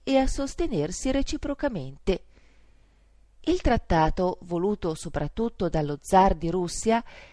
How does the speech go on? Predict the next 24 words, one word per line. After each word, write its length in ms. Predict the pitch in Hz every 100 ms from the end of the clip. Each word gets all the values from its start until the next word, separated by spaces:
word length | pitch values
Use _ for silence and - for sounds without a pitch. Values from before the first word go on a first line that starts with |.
| - -
era 300 | 294 233 196
ispirato 720 | 214 - 285 285 330 339 269
ai 180 | 214 214
principi 640 | 262 269 - 269 285 311
di 100 | 233
fratellanza 880 | 226 226 269 262 202 160 190 - 240
cristiana. 760 | - 262 - 185 139 151 160 - - - _ - _ - 160
Le 120 | 160
potenze 560 | 147 - 156 160 -
europee, 600 | 151 139 143 170 160 143
però, 360 | 143 190 190 208 - - - -
prima 320 | - 175 175
fra 200 | 160 151
tutte 440 | 156 196 202 - 151
l'Austria 800 | 165 180 170 160 - 151 131 135
per 200 | 147 143
opera 540 | 165 175 180 151 139
dell'abile 680 | - 139 139 156 175 165 147
ministro 640 | 143 151 180 - - 156 139 - - -
Clemens 720 | 190 175 175 160 143 143 - - -
von 380 | 190 170 160 156 - - -
Metternich, 920 | 180 180 165 - 165 165 220 - - - - - - -
lo 240 | 277 294
trasformarono 1040 | 277 269 - 311 294 277 294 311 330 330